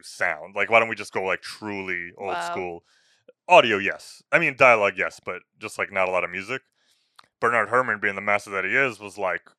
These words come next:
Speaker 1: "Cool, but let me counter with this. What if we do include music, but we get rid of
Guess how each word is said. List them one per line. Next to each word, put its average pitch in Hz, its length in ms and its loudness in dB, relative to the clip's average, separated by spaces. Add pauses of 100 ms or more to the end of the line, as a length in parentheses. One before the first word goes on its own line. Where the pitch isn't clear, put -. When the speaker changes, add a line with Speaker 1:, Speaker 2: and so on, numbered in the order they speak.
(120)
Speaker 1:
"Cool, 117 580 6 (320)
but 123 60 -6
let 120 100 -2
me 120 60 -2
counter 127 280 2
with 104 120 -2
this. 104 500 -4
What 127 260 -2
if 151 220 -4
we 117 160 -10
do 147 220 -10
include 110 320 -12
music, 95 400 -6 (440)
but 110 400 6 (120)
we 113 320 -18
get 120 120 -6
rid 120 140 -8
of 110 80 -4